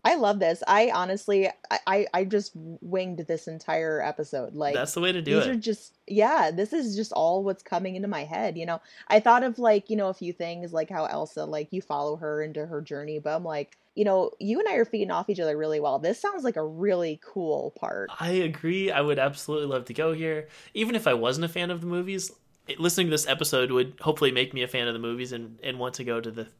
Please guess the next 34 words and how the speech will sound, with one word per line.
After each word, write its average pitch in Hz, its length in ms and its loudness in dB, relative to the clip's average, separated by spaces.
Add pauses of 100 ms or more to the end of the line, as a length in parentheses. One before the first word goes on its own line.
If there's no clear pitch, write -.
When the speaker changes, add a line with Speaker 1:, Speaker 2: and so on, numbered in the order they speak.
(120)
Speaker 2:
the 113 100 -10
park. 113 440 -4 (520)
'Cause 170 140 -6
it 185 60 -2
sounds 190 320 -2
so 196 260 0
cool. 165 280 0
Like, 131 220 -2 (280)
there's 147 260 -2
something 185 320 -2
for - 180 -4
everyone 139 380 0
there. 101 180 -6
Like, 113 260 -4 (320)
it 147 120 -6
did 175 120 2
not 190 240 0 (160)
come 165 400 -4
across 151 640 -2
sounding 147 380 -2
like 123 200 -2
a, 120 300 0 (260)
a 139 80 -12
park 160 300 4
for 156 180 2
girls. 131 560 0
You 143 100 0
know 156 80 2
what 139 120 2
I 123 60 0
mean? 120 220 -6
It's 113 200 -8
not 139 300 -2 (380)
just 147 360 -2